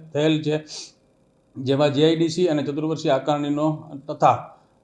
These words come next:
વ્યાજ માફીનો ખૂબ જ બહોળો લાભ મહાનગરપાલિકાને પ્રાપ્ત થયેલ છે. આ પ્રમાણે આપણે વોટર વર્ક્સની અંદર એકત્રીસ પોઇન્ટ સત્યાવીસ કરોડ, ટાઉન પ્લાનિંગની અંદર ચુમ્મોતેર પોઇન્ટ સડસઠ કરોડ, બજાર બ્રાન્ચ જે એસ્ટેટ, અ, ડિપાર્ટમેન્ટ તરીકે છે એના પાંચ પોઇન્ટ ત્રેપન કરોડ, વાહન વેરા પેટે દસ પોઇન્ટ ત્રીસ કરોડ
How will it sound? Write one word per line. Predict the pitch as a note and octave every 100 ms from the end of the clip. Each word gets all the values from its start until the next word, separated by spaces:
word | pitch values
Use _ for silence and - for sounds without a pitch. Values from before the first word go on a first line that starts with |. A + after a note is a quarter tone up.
| B2+
વ્યાજ | C3+ F3 E3+
માફીનો | E3 D#3+ E3 D#3 D#3+ D#3+
ખૂબ | D#3+ D#3+ D#3+
જ | D#3 D#3
બહોળો | D3 D3 D3 D#3
લાભ | D3 C#3+ A#2+ B2
મહાનગરપાલિકાને | B2+ D3+ D3 C#3 C#3 C#3 C3+ C#3
પ્રાપ્ત | B2+ B2+ C3 D#3+ D#3
થયેલ | C#3+ D#3+ C#3+ A#2
છે. | A2+ - - _ _ -
આ | D3
પ્રમાણે | E3+ F3 E3+ E3+
આપણે | D#3+ E3+
વોટર | D3+ D#3 D#3+
વર્ક્સની | D#3+ E3 E3+
અંદર | D#3 D#3+ D#3+
એકત્રીસ | D#3 C#3 D#3 E3 D3+
પોઇન્ટ | D#3+ C#3+
સત્યાવીસ | C#3 D#3 D#3+ D#3 D#3
કરોડ, | D3+ D3+
ટાઉન | C#3 D3+
પ્લાનિંગની | D3 D3+ D#3 D#3
અંદર | D3 D3 D3
ચુમ્મોતેર | C3 C#3+ D3+ D#3 D#3
પોઇન્ટ | C#3 D3 C3
સડસઠ | C3+ C3 D#3+
કરોડ, | C#3 C#3 D3+ C#3 C3+ - - _ _
બજાર | C3+ C#3+ E3
બ્રાન્ચ | D#3 D3 C3+ A#2+ - - _ _ _ _ _ _ -
જે | B2+ C#3+
એસ્ટેટ, | D#3+ D#3 E3 D#3+ A#2 - D3+
અ, | C#3+
ડિપાર્ટમેન્ટ | C#3+ C#3+ D#3 D#3+ D3+ C#3
તરીકે | C#3 C#3 C3+
છે | B2+
એના | D#3 - D3+ C#3
પાંચ | C#3+ C#3+
પોઇન્ટ | D#3 C#3+ C#3
ત્રેપન | C#3 D#3 D#3
કરોડ, | C#3 C3+ C3+ C3
વાહન | B2+ E3 E3
વેરા | D#3 D3+
પેટે | C#3 C#3+ C#3+
દસ | C#3 C#3 -
પોઇન્ટ | D3 B2
ત્રીસ | D#3 D3+
કરોડ | B2+ A2+